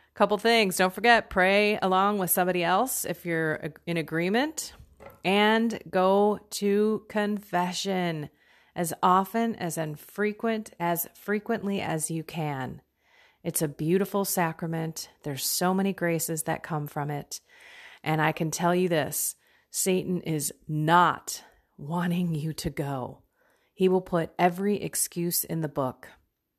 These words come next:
And especially if I'm talking to someone right now who has mortal sins on their soul, Lord, please come into your heart and get you moving to confession as soon as possible.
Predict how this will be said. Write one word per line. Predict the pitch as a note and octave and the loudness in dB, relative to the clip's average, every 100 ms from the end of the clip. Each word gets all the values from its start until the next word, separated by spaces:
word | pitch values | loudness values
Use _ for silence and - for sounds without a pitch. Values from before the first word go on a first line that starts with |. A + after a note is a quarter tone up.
| _ - | _ -10
And | D#3 | -4
especially | C#3+ - F3+ - G3+ F#3+ | -2 -2 -2 -2 0 0
if | - | 0
I'm | D#3+ E3+ | -2 0
talking | E3+ D#3 D#3+ | -2 -2 -4
to | D#3+ | -2
someone | E3 D3+ D3 | -2 -2 -4
right | D3+ D#3 | -4 -4
now | D#3 D3+ D#3 | -4 -4 -4
who | D#3 | -4
has | C#3+ C#3+ | -4 -4
mortal | D3+ D3+ D3 | -4 -4 -2
sins | - D#3 D#3 | -2 -2 -2
on | E3+ E3 | -2 -2
their | E3+ | -2
soul, | - F3 E3+ F3 - _ - - - - _ _ - | -2 -2 -2 -4 -8 _ -20 -20 -20 -20 _ _ -8
Lord, | D3 C#3+ D3+ E3 D#3+ C#3+ C3+ C#3+ _ _ | -4 -2 0 2 2 0 -4 -8 _ _
please | - E3 D#3 D3 C3+ - - _ _ _ _ _ _ _ _ _ - | -4 -2 0 -2 -2 -4 -6 _ _ _ _ _ _ _ _ _ -12
come | - F3+ F3+ F#3+ F#3+ - | -4 0 2 2 -2 -4
into | E3+ E3 E3+ | -4 0 0
your | D3+ D#3+ | 0 -2
heart | D3+ D#3 D3 - | -2 -2 -2 -4
and | C#3+ C3+ | -8 -8
get | C#3+ C#3+ C#3 _ _ _ _ - | -6 -6 -6 _ _ _ _ -10
you | D3 D3+ D3 | -4 -2 -2
moving | D3 D3+ C#3+ C3+ B2+ | -2 -2 -2 -4 -6
to | D3 | -8
confession | - C#3 D3 C3+ - C3 | -8 -8 -6 -6 -6 -8
as | - C3 | -8 -6
soon | - D#3 D3+ D3 - | -4 -4 -4 -6 -6
as | - | -8
possible. | - C3+ B2+ C3+ C3+ C#3+ | -6 -8 -6 -6 -8 -10